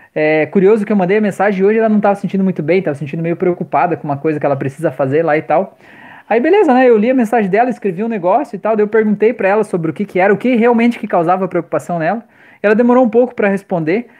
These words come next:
daí quando ela respondeu, eu disse assim, "Ah, faz essa auto-hipnose que tinha lá no canal, né?" Daí eu mandei pra ela, disse assim, "Sabe que, na verdade, eu nem preciso fazer, porque agora <laughs> eu já tô bem só de falar com você." <laughs> Falei, "Ah, que legal, né? Coisa boa, né?"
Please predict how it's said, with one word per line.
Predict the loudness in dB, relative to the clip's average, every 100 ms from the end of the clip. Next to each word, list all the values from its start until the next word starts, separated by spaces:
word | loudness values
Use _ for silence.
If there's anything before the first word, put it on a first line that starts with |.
| -8
daí | -4
quando | 0 2
ela | 4
respondeu, | 2 0 -2 2 2
eu | 2
disse | -2
assim, | -4 0
"Ah, | 0 -2 -10 _
faz | 0 2
essa | 2 2
auto-hipnose | 0 0 0 0 0
que | -4
tinha | -6 0
lá | 0
no | 0
canal, | -2 0 2
né?" | 2 -2 -8 _ -20 -16 -2
Daí | 0 2
eu |
mandei | 2 0
pra | 2 0
ela, | 0
disse | -2
assim, | -6 -4 -6 -8 _ _ _
"Sabe | -2 0
que, | 0 2
na | 2
verdade, | 2 2 2 0
eu |
nem | -2 -4
preciso | -8 -8 -8
fazer, | -4 -2
porque | -4 -4 -4
agora | 0 0
<laughs> | -2 -6 -10 -10 -6 -2
eu |
já | 0
tô | 2 2
bem | 2
só | 2 0
de | 0
falar | 0 2 0
com | 0 -2
você." | -2 -2 -4 -4 -4 -6 -4 -6 -8
<laughs> | -16 -18 -16
Falei, | -2 0 2
"Ah, | 2 0
que | 0
legal, | 0 2 2 2
né? | 2
Coisa | 0 0 0
boa, | 2 2 2
né?" | 0